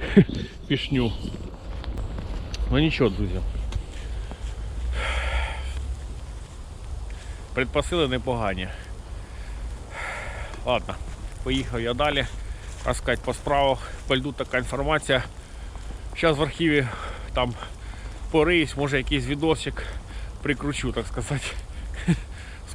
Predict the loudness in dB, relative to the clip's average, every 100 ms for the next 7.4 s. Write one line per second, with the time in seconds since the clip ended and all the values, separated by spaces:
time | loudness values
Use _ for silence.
0 | 2 2 4 2 0 0 -2 2 2 2
1 | 0 -4 -8 -10 -12 -6 2 2 2 0
2 | 0 0 -2 -2 -4 -2 -2 0 -2 -4
3 | -8 -12 -12 -12 -6 -2 -2 -2 -4 0
4 | 2 2 0 -4 -4 -8 -8 -2 0 2
5 | 2 2 0 0 0 0 0 -2 -6 -8
6 | -10 -12 -8 -8 -6 -6 -4 -2 -2 -2
7 | -2 -4 -4 -4